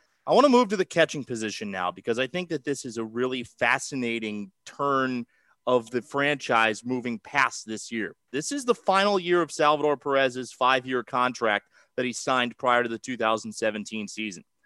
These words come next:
He is one of the most beloved players in the history of the franchise. He had a great year last year after missing all of twenty nineteen due to injury.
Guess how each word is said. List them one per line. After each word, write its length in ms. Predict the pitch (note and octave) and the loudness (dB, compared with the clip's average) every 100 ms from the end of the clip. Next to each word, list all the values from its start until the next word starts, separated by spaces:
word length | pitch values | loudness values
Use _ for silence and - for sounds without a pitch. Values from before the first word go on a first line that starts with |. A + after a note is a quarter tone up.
| _ _ | _ _
He 100 | - | -4
is 140 | B3 G3 | -2 4
one 120 | A#3+ | 6
of 60 | A#3 | 6
the 80 | |
most 240 | G#3+ G#3 - | 4 2 2
beloved 540 | F3+ E3 F3 F#3+ - | -2 4 6 4 0
players 480 | - E3+ E3 D3+ C3+ | -2 2 4 2 -2
in 80 | C#3+ | -4
the 100 | A#2+ | -4
history 480 | - D#3 - D3+ C#3+ | -2 -4 -2 0 0
of 80 | |
the 80 | B2+ | 0
franchise. 800 | A#2 B2+ A#2 A2+ G2 D#2+ - - - _ _ _ _ _ _ _ | -4 -2 -2 -2 -4 -6 -8 -18 -20 _ _ _ _ _ _ _
He 80 | G3+ | 4
had 80 | C#4 | 4
a 60 | |
great 440 | F3+ - C#3 F#3 G#3 | 4 0 2 2 2
year 240 | D3+ D#3+ | 2 4
last 380 | C3+ A2+ G#2+ - | 6 4 2 -4
year 160 | A#2+ A#2+ | 0 0
after 220 | A#2 C3+ | 0 -4
missing 340 | C3 B2 C3+ | -4 -4 -2
all 160 | C3 D3 | 2 2
of 100 | C3+ | 0
twenty 240 | D3+ C#3+ | -4 -2
nineteen 480 | C3 B2 A#2 C3+ B2 | 0 0 -2 -6 -6
due 120 | A2 | -4
to 80 | A2 | -8
injury. 560 | - A2+ G#2 F#2+ D2+ | -6 -10 -8 -10 -12